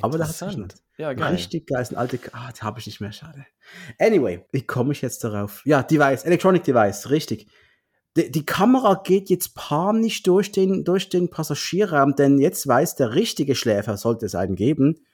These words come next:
Speaker 1: ich muss jetzt die Bombe zünden.
Speaker 2: Mhm.
Speaker 1: Und da sieht Grant ja Jean-Jacques Demus.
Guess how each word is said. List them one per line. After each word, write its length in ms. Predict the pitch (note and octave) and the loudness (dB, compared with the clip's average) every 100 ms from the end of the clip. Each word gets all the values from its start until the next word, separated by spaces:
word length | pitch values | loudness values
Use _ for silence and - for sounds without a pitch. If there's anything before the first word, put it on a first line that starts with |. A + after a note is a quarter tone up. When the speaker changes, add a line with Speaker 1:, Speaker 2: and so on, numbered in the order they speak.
| _ _ _ _ - | _ _ _ _ -8
Speaker 1:
ich 300 | A2 - G#2 | -6 -6 -6
muss 140 | F#2 | -6
jetzt 200 | - - | -6 -8
die 40 | |
Bombe 260 | G#2+ A#2 B2 | -2 -2 -2
zünden. 300 | - E2 D#2+ _ _ | -6 -10 -10 _ _
Speaker 2:
Mhm. 540 | A2+ G2 F2+ F2+ G#2+ - | -8 -6 -6 -10 -14 -12
Speaker 1:
Und 340 | - B2+ A#2+ - | -4 -2 0 2
da 240 | B2+ A2+ | 4 4
sieht 680 | - - - - A#2 G2 - _ - | 0 -10 -10 -4 -6 -6 -16 _ -2
Grant 400 | A2+ G#2+ C3 - | 0 0 -2 -2
ja 480 | A2 A2 A#2 A#2 _ _ - | 0 0 -2 -8 _ _ -8
Jean-Jacques 580 | G#2 C#3 C3 C3+ A#2+ | 0 2 4 2 0
Demus. 420 | A2 C#3+ E3 B2+ | 2 4 4 2